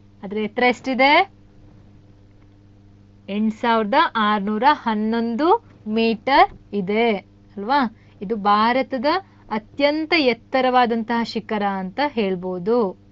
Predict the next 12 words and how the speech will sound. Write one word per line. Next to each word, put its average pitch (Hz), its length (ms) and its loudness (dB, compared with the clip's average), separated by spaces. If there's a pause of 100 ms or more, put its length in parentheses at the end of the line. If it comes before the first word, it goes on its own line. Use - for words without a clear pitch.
(800)
ಸರಿನಾ? 226 520 2 (920)
ನೆನ್ಪಾಯ್ತಾ 254 440 4
ಎಲ್ರಿಗೂ? 262 600 4 (1300)
ಓಕೆ. 226 240 -4
ಹಾಗೆ 277 640 2
ನಮ್ 330 460 -6
ರಾಜ್ಯ 311 320 8
ಯಾವ್ದು 320 260 10
ಮಕ್ಳೇ? 320 580 2
ಹೇಳ್ತೀರಾ 311 400 2
ಪ್ರಶ್ನೆಗೆ 311 360 -4
ಉತ್ತರವನ್ನ? 311 420 2